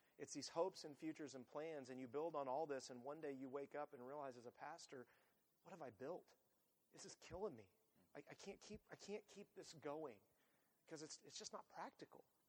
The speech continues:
Uh, a book was written recently. I won't give too much credit to the author, but talking about how the church needs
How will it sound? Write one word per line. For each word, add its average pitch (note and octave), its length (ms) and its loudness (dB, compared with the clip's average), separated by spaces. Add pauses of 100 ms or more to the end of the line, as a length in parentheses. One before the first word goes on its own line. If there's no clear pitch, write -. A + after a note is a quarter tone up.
(260)
Uh, C#3 140 6
a C3+ 40 4
book D#3+ 200 8
was C#3+ 100 2
written D3+ 200 2
recently. C#3 440 2 (800)
I C3 60 6
won't B2+ 160 4
give B2+ 180 4
too D3+ 140 0
much B2+ 200 0
credit D3 280 2
to D#3 40 -4
the C3+ 120 0
author, B2+ 280 2
but C3+ 220 0
talking E3 340 4
about B2+ 240 -2
how B2+ 220 4 (500)
the C#3 80 -4
church G#3+ 280 2
needs F3+ 180 -6